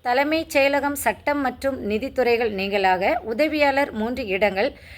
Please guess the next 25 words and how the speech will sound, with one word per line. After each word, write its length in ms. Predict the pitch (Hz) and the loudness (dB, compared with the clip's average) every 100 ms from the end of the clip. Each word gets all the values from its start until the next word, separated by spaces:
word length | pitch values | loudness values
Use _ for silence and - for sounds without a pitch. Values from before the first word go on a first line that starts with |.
| - - | -16 -6
நிதித்துறை 520 | 262 330 - 320 320 | -4 -2 -2 2 2
உதவியாளர் 640 | 262 247 262 277 269 269 | 2 0 2 2 2 2
இரண்டு 360 | 269 214 240 247 | 0 -2 0 0
இடங்கள் 380 | 220 208 226 254 | 2 2 0 0
என 260 | 214 226 | 0 0
முப்பத்தி 460 | 254 233 311 311 311 | -2 -2 -2 0 0
இரண்டு 360 | 226 262 302 311 | 0 2 0 -2
காலி 280 | 214 220 | 0 -2
பணியிடங்கள் 640 | 254 254 233 226 240 277 277 | 0 0 0 0 0 0 -2
நிரப்புவதற்கான 1300 | 202 196 220 247 - - 294 294 233 226 - 208 202 262 233 | -4 -2 -2 -4 -8 0 2 2 0 -2 0 0 0 0 2
அறிவிப்பை 500 | 233 208 202 240 240 | 2 0 0 -2 -2
வெளியிட்டுள்ளது. 720 | 247 240 233 220 185 180 190 - - - | -2 0 -2 -2 -2 -2 -4 -6 -18 -20
இதற்கான 400 | - 285 302 302 | -8 0 2 2
எழுத்துத் 440 | 269 226 277 302 - | 4 2 2 0 2
தேர்வு 440 | 240 214 254 302 | 2 4 0 0
டிசம்பர் 420 | 240 254 311 311 | -2 0 0 0
இருபத்தி 420 | 226 240 285 285 | 2 2 0 0
ஒன்றாம் 440 | 254 214 247 302 302 | -2 -2 -2 -2 0
தேதி 260 | 294 277 | 0 0
நடைபெறும் 560 | 240 202 247 254 262 254 | 0 0 0 0 -2 -2
என்றும், 480 | 196 208 190 254 277 - - - | -2 -2 0 -4 -6 -16 -20 -6
நவம்பர் 600 | 214 254 311 320 330 - | 0 2 2 4 2 0
ஒன்பதாம் 520 | - 208 262 285 320 285 | -6 -4 0 0 0 0
தேதி 280 | 233 233 | 0 0
வரை 360 | 220 214 277 | 0 0 0